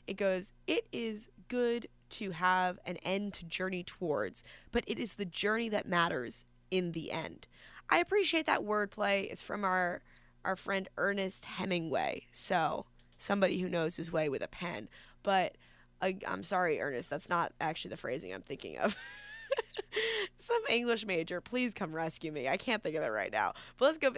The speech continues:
let's get back to this segment before I absolutely lose my mind trying to think of this. I'm gonna start next, next episode, next week.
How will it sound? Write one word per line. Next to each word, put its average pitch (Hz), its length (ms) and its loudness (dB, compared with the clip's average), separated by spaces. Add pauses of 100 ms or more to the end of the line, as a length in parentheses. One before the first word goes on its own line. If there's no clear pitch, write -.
let's 262 200 0
get 254 140 0
back 170 200 4
to - 80 -14
this 185 160 -2
segment 151 400 0
before 208 240 0
I 180 60 2
absolutely 175 1000 0 (180)
lose 190 280 0
my 156 160 2
mind 170 420 4
trying 156 300 0
to 165 60 -2
think 180 220 0
of 147 80 -2
this. 135 200 -2 (260)
I'm 247 140 8
gonna 302 180 0
start 214 240 6
next, 175 400 0 (140)
next 185 400 4
episode, 196 580 2
next 180 300 -2
week. 196 240 -6